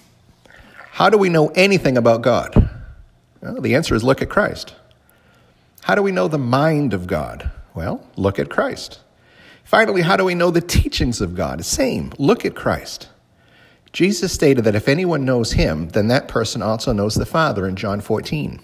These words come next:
This means that we need only study Jesus' attributes and qualities to understand the heart and the mind of God.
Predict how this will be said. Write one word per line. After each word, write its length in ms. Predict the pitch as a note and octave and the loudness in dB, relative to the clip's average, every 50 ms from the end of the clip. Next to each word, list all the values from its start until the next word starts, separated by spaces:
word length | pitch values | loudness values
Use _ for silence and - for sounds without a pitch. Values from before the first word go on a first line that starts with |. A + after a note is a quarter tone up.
| _ _ _ _ _ _ - - - - - - - - - - - | _ _ _ _ _ _ -20 -20 -20 -20 -20 -20 -20 -20 -20 -4 2
This 200 | - F#3+ F#3+ - | 4 4 4 4
means 220 | G3+ F3+ E3+ D3 B2+ | 2 2 4 4 4
that 100 | D3 C3+ | 4 4
we 100 | C#3 C3+ | 4 4
need 180 | C#3+ C#3 C3 | 6 6 6
only 240 | B2+ C#3 C#3+ D3+ D3 | 6 4 4 2 -2
study 360 | - - - D3 C3+ C3 B2+ | -4 0 2 4 4 4 4
Jesus' 480 | A#2+ A#2 A2+ C3 C3 C3 B2 B2+ G#2+ A#2 | 0 0 0 2 2 2 2 0 2 4
attributes 640 | B2 C#3 E3+ D#3+ - C3+ A2 G#2 G#2+ G#2+ G#2 - | 4 4 4 2 0 -4 -4 -2 -2 -2 -4 -4
and 80 | - F#2 | -8 -8
qualities 800 | - - D#3 F3+ G3+ E3+ A#2 F2 D#2+ D#2 - - - - - - - _ _ _ _ _ _ _ _ _ _ _ - | -4 -2 -2 0 0 -2 -2 -4 -4 -6 -6 -8 -10 -12 -16 -18 -20 _ _ _ _ _ _ _ _ _ _ _ -10
to 120 | - - B2 | -2 2 2
understand 540 | C3+ D3+ D3+ D3 - - D3+ C3 A#2+ A2 G2 | 4 4 2 0 -2 0 0 0 0 0 -2
the 40 | |
heart 380 | - - D3 C#3 D3 C#3+ - - | -2 -2 0 2 2 0 -2 -4
and 160 | A2 B2 B2 | -4 -2 0
the 40 | A#2+ | 0
mind 280 | A2 F#2+ F2+ F#2+ F#2+ F#2 | 2 2 2 0 0 -2
of 100 | F2+ F2+ | -2 0
God. 440 | F#2+ F#2+ F#2 E2 C2+ - - - | 0 2 2 2 0 -4 -6 -8